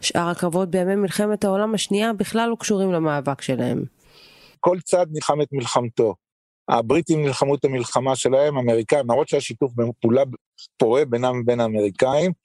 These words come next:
Speaker 2: האמריקאים נלחמו את המלחמה שלהם, או הכתיבו את הצעדים שלהם. אחדות בנושא של, אה, צעדי המלחמה, איך נלחמים, נרשמה רק החל מאלף תשע מאות ארבעים ושלוש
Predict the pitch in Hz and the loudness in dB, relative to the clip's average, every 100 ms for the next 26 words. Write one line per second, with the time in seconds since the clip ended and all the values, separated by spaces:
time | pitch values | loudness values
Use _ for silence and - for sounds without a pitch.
0 | _ _ _ 113 120 120 117 156 147 120 | _ _ _ 0 2 0 0 0 0 -2
1 | 131 127 127 123 110 113 113 120 117 113 | 0 0 0 0 2 0 0 0 2 2
2 | 135 151 110 - 139 135 127 113 - 110 | 2 2 -2 0 0 0 0 -2 0 0
3 | 104 127 - 139 147 170 - _ _ _ | 0 -4 0 2 2 0 -6 _ _ _
4 | 101 120 120 208 185 - - _ - 120 | 0 0 2 2 2 -4 -20 _ -8 -6
5 | 110 110 110 120 123 120 117 117 117 - | -4 -4 0 2 2 0 0 0 0 2
6 | 151 - 147 131 127 123 120 113 107 _ | 0 2 0 2 2 4 4 2 -2 _
7 | _ _ _ _ - 147 123 156 160 135 | _ _ _ _ 0 2 2 0 -2 -6
8 | 143 123 127 139 143 - 135 147 139 - | -6 -2 -4 -2 -4 -2 0 0 -2 -6
9 | - - - 123 120 139 135 139 143 - | -20 -20 0 0 2 0 2 2 0 -2
10 | - 135 127 127 123 - 127 123 117 107 | -2 0 2 0 0 0 -2 0 -2 0
11 | 110 113 101 104 110 139 143 185 - | 0 0 -2 0 2 2 2 0 -4